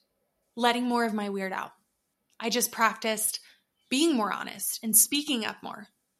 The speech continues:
What if I just practiced that?" Writing that new belief or idea out in pencil and saying, "Well, let me just give this a try.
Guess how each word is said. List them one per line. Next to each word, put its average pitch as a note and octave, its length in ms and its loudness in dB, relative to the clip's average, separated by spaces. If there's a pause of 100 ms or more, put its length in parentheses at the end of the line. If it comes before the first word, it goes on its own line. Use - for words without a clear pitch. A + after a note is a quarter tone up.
(120)
What C4 160 0
if E4+ 120 2
I G#4+ 120 2
just G4 260 -2
practiced - 480 -2
that?" C2 220 -6 (2500)
Writing B3 400 0
that C#4 260 -4
new A#3 360 0
belief A#3 760 -4
or A#3 160 -2
idea A3+ 540 -2
out G#3+ 320 -2
in A3+ 180 -2
pencil A#3+ 760 -4 (520)
and C4 140 0
saying, C#4 240 0
"Well, D4+ 100 -4
let G4 140 -2
me B4+ 100 -10
just A4+ 240 0
give D#4 160 -6
this D#4 220 -6
a - 20 -10
try. C#4 400 -6